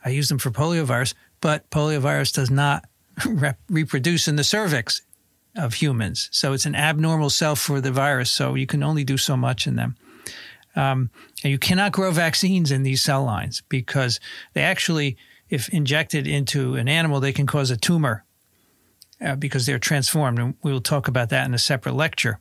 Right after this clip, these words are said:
So you have to use other kinds of cell lines. You either use primary cells to grow vaccines, not foreskin cells. Uh, you, you'd be needing a lot of foreskins to make vaccines, uh, but you can use monkey kidney cells or other sorts of primary cells,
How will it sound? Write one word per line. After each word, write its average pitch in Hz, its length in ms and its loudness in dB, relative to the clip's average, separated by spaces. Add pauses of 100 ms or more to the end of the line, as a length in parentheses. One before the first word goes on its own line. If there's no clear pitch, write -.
So - 120 2
you 151 120 2
have 139 140 2
to 160 120 2
use 147 160 2
other 151 160 2
kinds 131 320 0
of 123 80 -2
cell 127 240 0
lines. 123 200 0
You 143 140 0
either 131 80 0
use 127 220 0
primary 160 500 2
cells 135 460 0
to 135 160 0
grow 127 220 0
vaccines, 123 500 0
not 139 200 2
foreskin 135 480 0
cells. 117 460 -2 (640)
Uh, 143 60 -6
you, 143 80 -4
you'd 127 320 -4
be 127 180 -4 (100)
needing 127 280 0
a 117 60 0
lot 135 180 2
of 127 80 0
foreskins 135 640 -2
to 127 100 0
make 123 200 -2
vaccines, 127 640 -2 (560)
uh, 127 160 0
but 131 180 0
you 135 120 0
can 123 180 0
use 120 320 -2 (540)
monkey 127 260 0
kidney 143 360 2
cells 123 500 2
or 120 120 -2
other 131 200 0
sorts 127 340 -2
of 120 80 -6
primary 123 460 0
cells, 120 400 -2